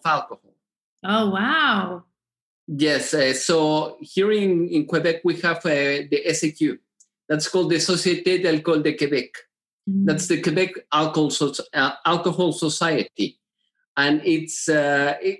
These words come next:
Speaker 1: it's a centralized, uh, organ of the government
Speaker 2: Mm.
Speaker 1: because they, they control quality and they have their metrics. And they were saying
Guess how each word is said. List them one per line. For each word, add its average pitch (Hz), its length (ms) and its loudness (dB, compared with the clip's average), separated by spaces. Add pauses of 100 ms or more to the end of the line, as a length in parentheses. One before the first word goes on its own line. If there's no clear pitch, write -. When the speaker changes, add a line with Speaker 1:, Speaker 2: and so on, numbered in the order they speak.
Speaker 1:
it's - 500 -6 (140)
a 156 60 0
centralized, 160 1000 0
uh, 127 320 2
organ 151 440 2
of 131 180 -2
the 139 60 0
government 107 480 -2 (200)
Speaker 2:
Mm. 208 680 2 (420)
Speaker 1:
because 147 320 0
they, 175 480 2 (560)
they 160 200 -2
control 196 500 0
quality 156 840 -2 (760)
and 147 260 2
they 165 320 2
have 170 400 0
their 165 240 2
metrics. 160 500 -2
And 139 200 0
they 156 60 2
were 175 180 2
saying 170 480 2